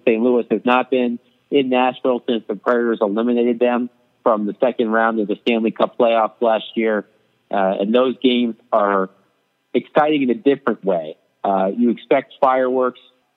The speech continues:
for tomorrow's game, offensive fireworks. You're not gonna get those against the Blues. It's gonna be a low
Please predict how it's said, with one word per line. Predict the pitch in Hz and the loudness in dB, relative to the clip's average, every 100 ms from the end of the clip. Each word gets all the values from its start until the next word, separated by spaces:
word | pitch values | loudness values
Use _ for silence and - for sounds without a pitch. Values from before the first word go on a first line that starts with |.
| _ | _
for | 139 | -8
tomorrow's | - 131 127 135 127 117 | -6 0 0 2 0 -2
game, | 131 123 123 127 | -2 -2 -4 -4
offensive | 110 131 123 - - | -4 -4 -6 -6 -2
fireworks. | 123 123 123 120 - | 0 2 0 -2 -6
You're | 110 117 117 | -10 -4 0
not | 127 127 | 0 0
gonna | 131 | 0
get | 123 123 | 0 0
those | 127 117 | 0 0
against | 113 110 113 107 - | -2 0 -2 -4 -8
the | |
Blues. | 104 113 104 98 90 | -2 0 0 0 -4
It's | 101 | -4
gonna | - 104 | -2 0
be | 98 107 107 98 _ _ | 2 2 2 -2 _ _
a | 92 | -4
low | 87 123 139 | 2 2 2